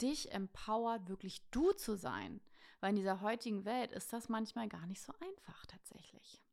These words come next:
Dann ganz großer Schlüssel für mich, natürlich über jetzt die Jahre, die ich auch Human Design kenne und die Gene Keys auch kenne,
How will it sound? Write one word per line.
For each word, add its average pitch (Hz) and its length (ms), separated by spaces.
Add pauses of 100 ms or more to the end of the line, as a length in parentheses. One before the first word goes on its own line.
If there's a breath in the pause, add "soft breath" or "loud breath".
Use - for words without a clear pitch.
(1600 soft breath)
Dann 214 220
ganz 220 240
großer 262 360
Schlüssel 254 400
für 202 160
mich, 196 400
natürlich 220 540
über 196 420
jetzt 202 280
die 190 80
Jahre, 202 340
die 202 100
ich 196 160
auch 180 160
Human 190 240
Design 180 320
kenne 240 540 (540)
und 202 60
die 190 100
Gene 247 220
Keys 233 220
auch - 160
kenne, 180 500